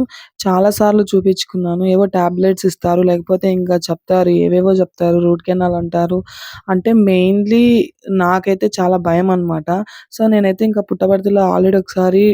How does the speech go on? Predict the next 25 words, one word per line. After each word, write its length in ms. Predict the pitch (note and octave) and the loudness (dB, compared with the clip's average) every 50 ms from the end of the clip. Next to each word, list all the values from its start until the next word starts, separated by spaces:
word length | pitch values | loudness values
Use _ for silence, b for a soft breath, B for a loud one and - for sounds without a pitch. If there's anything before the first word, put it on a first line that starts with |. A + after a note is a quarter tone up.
| - - _ _ _ _ _ - | 0 -4 _ _ _ _ _ -6
చూపించుకున్నాను 840 | G3+ F#3+ F#3 - F#3+ F#3+ F3+ G3 F#3+ - - - F#3 F#3 F3 E3+ E3+ | -4 -4 -2 0 0 0 0 0 -4 -6 -6 -8 -6 -6 -4 -4 -4
అనమాట. 300 | E3+ E3+ E3+ E3+ E3+ F3 | -6 -4 -4 -6 -4 -2
అక్కడ 280 | F#3+ F#3 F3 - F#3 F#3 | -2 -2 -2 -2 -4 -4
కొంచెం 360 | F#3 - F#3+ F#3+ - - F#3+ F#3+ F#3+ - B B B B B B | -2 -2 -4 -4 -2 -2 -2 -2 -4 -6 B B B B B B
పర్లేదు, 440 | - G3 G3 F#3+ G3 G3 G3 F#3+ F#3+ G3 | -2 0 2 2 2 4 4 4 2 2
బాగా 240 | F#3+ F#3 F3+ F3+ F#3 | 2 2 0 0 0
చూస్తారు, 500 | - - F#3 - - F3+ F3 F3 F3 F3+ F#3 | -2 -2 -4 -4 -2 -2 0 2 2 2 0
ఖచ్చితంగా 540 | - - F3 - - - F#3 - G3+ G#3 G#3 G3+ | 0 -2 -6 -6 -6 -8 -6 -4 -2 0 0 -2
పన్ను 260 | - F#3 F#3 F#3+ F#3 | 0 -2 -2 -2 -2
పీకేయాలంటే 640 | - F#3 F3+ F3+ - F#3 F#3 F#3 F3+ F3+ F#3 F3+ F#3 | 0 -2 -2 0 0 0 0 2 0 0 -2 -2 -4
పీకేస్తారు, 640 | F3+ - F#3 F3+ F3+ - F#3 F3 - - F#3 F3+ F#3 | -2 0 -2 -2 0 -2 -4 -4 -4 -4 -2 0 0
లేకపోతే 460 | F#3+ F#3 F3 F3+ - F#3+ F#3+ F#3 - G#3+ G3+ - | 2 0 0 0 -2 -2 -2 0 0 -2 -2 0
అవసరం 360 | - F3+ F3+ F3+ - G3 F#3+ | -2 -2 -2 -2 -2 -4 -2
లేదు 220 | F#3 F#3 F3+ F3+ F3+ | 0 2 2 2 2
అని 160 | F3+ F3+ F3+ | 0 -2 -2
చెప్పేసి 340 | F3 F3 - - F#3 F#3+ G3+ | -4 -4 -2 -2 -2 -2 -2
టాబ్లెట్స్ 460 | - F#3+ F3+ F3 F3 F3+ F3+ F3 - | 0 0 -2 -2 0 -2 -2 -2 -2
ఇస్తారు. 380 | F3 - - E3+ E3 E3 F3+ A3 - B B B B B B B | -4 -4 -4 -4 -2 -2 -2 -2 -4 B B B B B B B
So 180 | - B3+ A#3+ | -6 -2 0
నేనైతే 420 | A#3 A3+ G#3+ G#3 G#3 G3+ G3 A#3 A3+ | 2 2 2 4 2 2 2 0 0
అందుకనే 540 | G#3+ G3 G3 F#3+ F#3+ - G3+ G3+ G3+ G#3 G#3 G#3 | 2 2 0 0 0 0 0 2 2 2 2 2
ఇంక 160 | G3+ F#3+ - | 0 0 -2
అక్కడికే 360 | F3+ F3 - F#3 F3+ - G3+ | -2 0 0 -2 0 0 0
వెళ్దామని 520 | G3 F#3+ F3+ F3+ F3+ F3+ F3+ F3+ F3+ F3+ F3 | 2 2 2 2 2 0 0 -2 -2 -2 -4
చెప్పేసి 520 | E3+ E3+ _ - F3 F3 E3+ - - A3 | -4 -6 _ -2 -2 -2 -2 -2 0 0